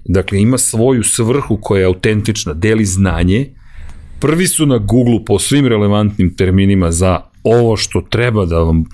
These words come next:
je ključno u poslovanju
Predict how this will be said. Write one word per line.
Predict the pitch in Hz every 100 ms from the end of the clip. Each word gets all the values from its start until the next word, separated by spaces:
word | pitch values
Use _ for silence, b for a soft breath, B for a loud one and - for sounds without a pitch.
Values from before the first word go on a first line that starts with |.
| -
je | 98 95 87 - - - - - -
ključno | - 139 139 - 113
u | 101
poslovanju | 95 92 - 82 87 123